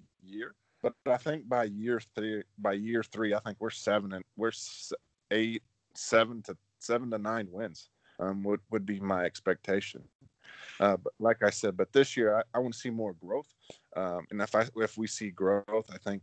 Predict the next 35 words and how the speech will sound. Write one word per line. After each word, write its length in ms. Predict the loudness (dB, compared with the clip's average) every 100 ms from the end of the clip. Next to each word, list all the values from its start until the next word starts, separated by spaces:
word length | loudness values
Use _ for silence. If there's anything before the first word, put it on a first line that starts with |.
| -6
we 220 | -4 -4
could, 320 | 0 0 0 -2 _ _ -12
uh, 260 | -12 -14 -16 -6
we 100 | -4
can 140 | -4
see 240 | -4 4 4
a 60 |
good 240 | 6 4 4
team, 280 | 0 0 -6 _ -20 -20 -4
um, 320 | -2 -2 -4 -8 -20 _ _ -8
you 140 | -4
know. 200 | -2 -2 2
And 140 | 2 4
then 160 | 4
you 80 | 4
get 240 | 4 4
those 180 | 4 2
bowl 280 | 2 4 4
practices, 760 | 4 4 4 -4 -6 -4 -6
and 100 | -8
you 140 | -10 -4
get 240 | 0 0 _ _ _ -20 _ _ _ _ -6
that, 220 | 0 0 -2 -6
that 220 | -4 -4 4
bowl, 340 | 6 8 4 -2
the 60 | 6
bowl 320 | 12 12 10 2 -6
gifts 300 | 2 2 2
and 100 | -6
stuff 280 | -6 -6 -6
is 140 | -16 -16
incentives, 720 | -14 -8 -8 -4 -6 -6 -6
which 320 | -6 -6 -16 -20 -10 0
kind 220 | 0 2
of 160 | -4